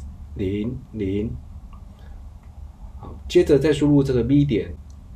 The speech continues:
好，那这时候呢，B 点的话，Y 坐标是零，那，那高是这个十二。好，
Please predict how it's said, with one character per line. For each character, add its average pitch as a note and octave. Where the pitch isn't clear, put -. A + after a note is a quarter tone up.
好， G#2+
那 B2
这 B2+
时 C3+
候 B2+
呢， A#2
B C#3
点 A#2+
的 G2+
话， A#2
Y D#3
坐 D#3+
标 C#3
是 C3+
零， F#2
那， A2+
那 A#2+
高 A#2+
是 A#2
这 G#2+
个 G#2
十 G#2
二。 A2+
好， -